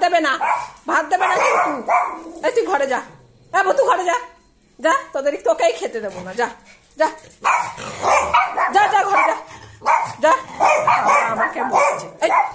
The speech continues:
তোকেই দেবে নাকি? তুই বেরিয়ে বাথরুমে গেছে, আর দেবে নাকি? ও বলছে, দেখ, তোকে চুপ করতে বলছে পম, পম চুপ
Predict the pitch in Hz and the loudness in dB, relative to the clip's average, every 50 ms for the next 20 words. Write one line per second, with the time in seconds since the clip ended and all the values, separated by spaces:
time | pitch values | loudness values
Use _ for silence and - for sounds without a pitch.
0 | - - - - - - - - _ _ - - - - - - - - - - | -12 -20 -20 -20 -20 -20 -20 -20 _ _ 0 0 0 0 -2 -8 -16 -18 -20 -18
1 | - - - - - - _ _ _ _ - 302 - 320 - - - - - - | -18 -18 -18 -20 -20 -20 _ _ _ _ 0 2 2 0 -4 -10 -4 -2 0 0
2 | - - - - 359 359 - - 440 453 494 - - 403 392 359 381 - - 523 | 0 -2 2 2 2 4 4 4 2 4 4 2 2 2 4 2 2 0 0 -2
3 | - - 508 - - 339 339 427 415 440 311 285 277 262 269 - - - 440 320 | -2 0 2 4 4 4 4 4 4 2 2 2 2 0 0 -2 -2 -4 -4 0
4 | 320 311 - - - - 294 262 254 269 269 - - 294 285 294 294 285 277 277 | 2 2 2 2 0 -2 0 0 2 2 0 0 0 -2 -2 0 -2 0 0 2
5 | 269 - - 240 247 285 320 339 339 339 339 339 - - 554 - 359 349 349 349 | 2 2 2 4 6 6 6 8 6 6 4 4 2 2 0 2 2 2 2 2
6 | 330 - - - - - - 523 494 494 453 427 - - 330 330 - - 320 320 | 4 2 2 2 2 0 -2 -2 -4 -4 -4 -6 0 0 0 0 0 0 2 2
7 | 302 - - 311 311 - 311 277 269 262 240 233 254 - - - - - - - | 2 2 0 -2 -2 0 2 2 2 2 2 -2 -6 -12 -16 -20 -10 -4 -2 0
8 | - - - - - - - - - - - - - - - 311 330 480 - - | 0 -2 -4 -8 -12 -18 -20 -20 -20 -10 -2 0 2 2 2 0 0 -2 -4 -4
9 | 480 | -4